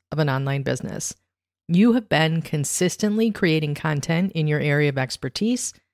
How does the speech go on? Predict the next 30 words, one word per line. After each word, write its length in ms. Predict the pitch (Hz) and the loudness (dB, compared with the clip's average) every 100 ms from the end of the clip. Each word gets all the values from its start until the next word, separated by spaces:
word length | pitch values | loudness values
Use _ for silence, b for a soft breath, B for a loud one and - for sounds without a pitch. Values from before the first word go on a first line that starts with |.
| _ - | _ -4
and 240 | 151 143 | -2 -2
sharing 400 | - - 147 156 | -2 0 2 0
what 140 | 151 - | -2 -2
you 100 | 147 | -2
know 400 | 156 185 226 247 | 0 2 2 0
and 240 | 147 139 | -2 -2
what 140 | 135 139 | -2 -2
you're 100 | 135 | -2
learning 460 | 139 143 175 220 | -2 0 0 2
with 160 | 185 - | 0 0
your 160 | 135 | 0
audience. 520 | 127 135 170 233 - - _ _ _ _ _ _ - | 0 0 -2 -2 -6 -14 _ _ _ _ _ _ -2
You've 280 | 180 185 - | 2 2 0
started 520 | - 165 170 175 170 | -2 2 4 4 2
an 140 | 160 | 0
email 400 | 151 156 165 160 | 0 0 2 2
list 400 | 170 202 247 - | 2 0 -2 -4
so 220 | - 156 | -2 0
you 160 | 151 151 | 0 0
can 160 | 143 135 | -2 -2
stay 240 | - 147 | -2 -2
in 100 | 143 | -2
touch 300 | - 143 - | -4 -6 -6
with 120 | 147 | -6
your 100 | 151 | -2
biggest 360 | 139 143 135 - | -2 -2 -4 -4
fans 340 | 185 196 220 | 0 2 2
and 120 | 202 | 0
your 100 | 139 | -2
supporters. 680 | 127 - - 170 226 285 - | -6 -8 -2 2 4 2 -2